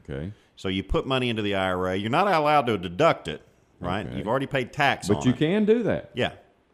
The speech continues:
Speaker 1: You can open an I R A
Speaker 2: Uh-huh.
Speaker 1: even though you're not gonna deduct it.
Speaker 2: Right.
Speaker 1: Okay.
Speaker 2: And what's the purpose in that?
Speaker 1: Uh-huh.
Speaker 2: Well, you're gonna get tax deferred growth for a number of years, hopefully.
Speaker 1: Okay.
Speaker 2: And then at some point, you can have that growth come out to you, and it would be taxable to you.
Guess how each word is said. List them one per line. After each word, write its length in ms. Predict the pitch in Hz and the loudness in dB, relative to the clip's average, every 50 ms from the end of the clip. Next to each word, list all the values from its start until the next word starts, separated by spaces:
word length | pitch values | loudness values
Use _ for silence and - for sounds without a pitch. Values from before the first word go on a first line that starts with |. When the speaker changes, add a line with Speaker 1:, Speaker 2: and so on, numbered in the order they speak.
| _ - | _ -6
Speaker 1:
You 100 | 95 110 | -4 0
can 160 | - 165 151 | 2 4 4
open 300 | 165 185 185 - 160 156 | 6 4 4 4 2 2
an 100 | 160 165 | 2 2
I 240 | 160 165 165 160 160 | 2 2 2 2 2
R 140 | 156 151 156 | 2 2 2
A 40 | 160 | 2
Speaker 2:
Uh-huh. 80 | 156 147 | 2 2
Speaker 1:
even 340 | - - 139 139 151 143 135 | 2 2 2 2 2 2 2
though 160 | 139 143 139 | 2 2 2
you're 200 | 131 131 127 123 | 2 0 0 0
not 180 | 127 127 110 113 | 0 -2 -2 -2
gonna 300 | 117 117 117 110 107 101 92 | -2 0 0 2 2 0 0
deduct 460 | 85 90 82 82 90 82 - - - | -2 -4 -2 -2 -2 -2 -2 -6 -10
it. 60 | - | -8
Speaker 2:
Right. 180 | 92 78 69 - - _ _ - 71 | -6 -6 -6 -8 -12 _ _ -12 -10
Speaker 1:
Okay. 400 | 69 - 73 73 95 120 160 - - _ - | -8 -6 -4 -4 -2 -4 -4 -8 -14 _ -8
Speaker 2:
And 160 | 104 110 123 | -6 -4 -2
what's 160 | 151 160 156 - | -2 -2 -4 -4
the 80 | - | -8
purpose 420 | - - 180 170 165 - 117 - - | -4 -2 0 0 0 -2 -6 -6 -6
in 120 | 87 78 | -8 -8
that? 180 | 78 65 - - - - | -8 -10 -10 -14 -14 -12
Speaker 1:
Uh-huh. 300 | 78 76 73 71 73 78 | -10 -8 -8 -8 -6 -4
Speaker 2:
Well, 200 | 90 95 107 143 | -2 -2 0 0
you're 160 | - 135 123 110 | -2 -2 -4 -4
gonna 160 | 117 113 107 | -4 -4 -4
get 180 | 101 101 - | -4 -6 -8
tax 300 | - - 107 104 82 - | -6 -4 -4 -4 -4 -6
deferred 400 | - - - - 127 131 131 113 | -8 -10 -8 -4 -4 -4 -4 -2
growth 380 | 104 110 101 98 110 120 - - | -2 0 0 0 0 -2 -4 -4
for 100 | 107 104 | -4 -4
a 40 | 98 | -2
number 280 | 101 101 104 101 120 | -2 -4 -4 -4 -4
of 100 | 123 101 | -4 -4
years, 360 | 104 95 90 90 98 117 - - | -4 -4 -4 -4 -4 -4 -4 -4
hopefully. 520 | 95 92 87 - - 92 92 98 127 147 - - | -4 -4 -4 -6 -6 -6 -6 -6 -6 -8 -14 -16
Speaker 1:
Okay. 400 | 85 - - 60 57 58 69 85 170 - | -14 -12 -10 -10 -10 -10 -12 -12 -12 -10
Speaker 2:
And 180 | - 101 101 104 | -8 -6 -4 -2
then 100 | 107 107 | -2 -4
at 120 | 104 - | -4 -6
some 260 | - - 123 127 123 | -4 -2 -2 -2 -2
point, 400 | - - 117 110 117 131 151 147 - - 78 | -2 -4 -4 -2 -2 -2 -4 -6 -10 -16 -14
you 160 | - 107 98 87 | -10 -10 -8 -8
can 200 | - 101 95 95 | -8 -8 -8 -6
have 480 | 107 101 101 101 101 101 95 95 90 | -4 -2 -2 0 0 -2 -2 -4 -4
that 280 | 98 107 117 - 123 107 | -2 -2 -2 -2 -4 -4
growth 560 | 101 107 107 104 107 117 127 123 - - - | 0 2 2 4 2 2 -2 -6 -10 -14 -10
come 180 | - 113 107 110 | -6 -4 -4 -2
out 220 | 107 104 90 - | -2 -2 -4 -6
to 60 | - 92 | -8 -10
you, 240 | 87 87 90 101 | -8 -6 -6 -6
and 140 | 113 110 107 | -6 -6 -6
it 100 | 104 98 | -6 -6
would 140 | 101 113 104 | -6 -6 -4
be 100 | 123 117 | -4 -4
taxable 500 | - 143 139 143 123 - - 90 80 71 | -2 0 0 0 0 -2 -6 -10 -10 -10
to 200 | - - 80 67 | -10 -8 -8 -8
you. 140 | 62 50 50 | -8 -10 -12